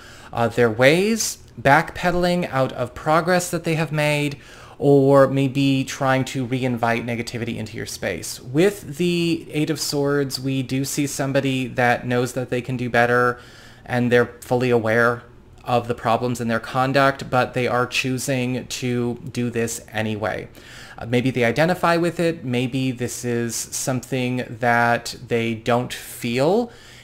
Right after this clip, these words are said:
is as negative as the consequences of their actions <laughs> would actually prove,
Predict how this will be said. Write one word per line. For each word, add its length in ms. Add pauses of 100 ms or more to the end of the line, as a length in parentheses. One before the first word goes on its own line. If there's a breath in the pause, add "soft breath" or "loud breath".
(140 loud breath)
is 420
as 320
negative 480
as 160
the 80
consequences 800
of 100
their 180
actions 680
<laughs> 160
would 200
actually 600
prove, 540